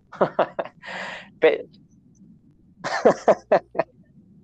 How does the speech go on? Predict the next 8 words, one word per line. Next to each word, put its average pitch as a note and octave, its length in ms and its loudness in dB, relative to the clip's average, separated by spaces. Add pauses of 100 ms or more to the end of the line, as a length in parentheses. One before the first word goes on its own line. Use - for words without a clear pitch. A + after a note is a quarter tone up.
(1400)
eh, C#3 440 6
no, G3+ 320 6
espero G3 440 6
que, A#2+ 600 4 (240)
que C3 80 0
tengamos C3 500 2
buen D3+ 180 2
rating, C3+ 380 0